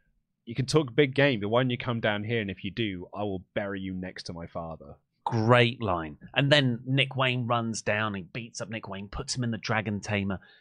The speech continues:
Speaker 2: Kill Switch is gonna help, <coughs> help him out.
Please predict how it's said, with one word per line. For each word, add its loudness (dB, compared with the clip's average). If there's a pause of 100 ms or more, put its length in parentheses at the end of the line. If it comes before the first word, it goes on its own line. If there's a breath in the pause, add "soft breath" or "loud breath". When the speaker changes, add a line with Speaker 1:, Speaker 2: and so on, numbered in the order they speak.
(120 soft breath)
Speaker 2:
Kill 2
Switch -4
is -2
gonna 2
help, 0
<coughs> 2
help -2
him 4
out. 6